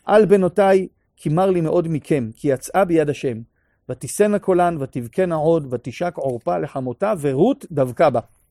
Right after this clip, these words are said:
ותאמר, הנה שבה יבימתך אל עמה ואל אלוהיה, שובי אחרי יבימתך. ותאמר רות, אל תפגעי בי לעוזבך, לשוב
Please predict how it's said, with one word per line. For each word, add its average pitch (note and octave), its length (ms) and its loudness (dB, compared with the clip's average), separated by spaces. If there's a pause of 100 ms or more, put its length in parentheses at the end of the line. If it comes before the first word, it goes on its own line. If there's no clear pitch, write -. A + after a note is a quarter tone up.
(500)
ותאמר, G3+ 460 4 (220)
הנה F#3 320 2
שבה F#3+ 320 2
יבימתך E3+ 520 0
אל D#3+ 100 0
עמה D3+ 460 2
ואל C#3 200 2
אלוהיה, C#3+ 480 2 (340)
שובי A3 320 0
אחרי F#3 260 2
יבימתך. D#3 600 -2 (400)
ותאמר F#3 380 2
רות, F3+ 220 4
אל D#3 100 0
תפגעי C#3+ 500 -2
בי E3+ 160 -2
לעוזבך, C#3 720 -2 (340)
לשוב E3+ 520 -2